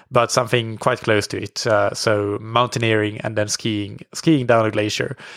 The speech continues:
sort of thing. Anyway, I love skiing, uh, both, uh, in piste and off piste, and also, uh, Nordic skiing or cross country skiing.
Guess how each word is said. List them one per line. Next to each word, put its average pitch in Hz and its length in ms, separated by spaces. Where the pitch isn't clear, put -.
sort 107 200
of 101 100
thing. 113 320
Anyway, 135 340
I 120 120
love 139 220
skiing, 175 600
uh, 113 260
both, 123 600
uh, 110 480
in 143 220
piste - 400
and 120 200
off 131 300
piste, - 380
and - 160
also, 117 520
uh, 107 340
Nordic 123 320
skiing 120 340
or 104 100
cross - 220
country 120 300
skiing. 113 440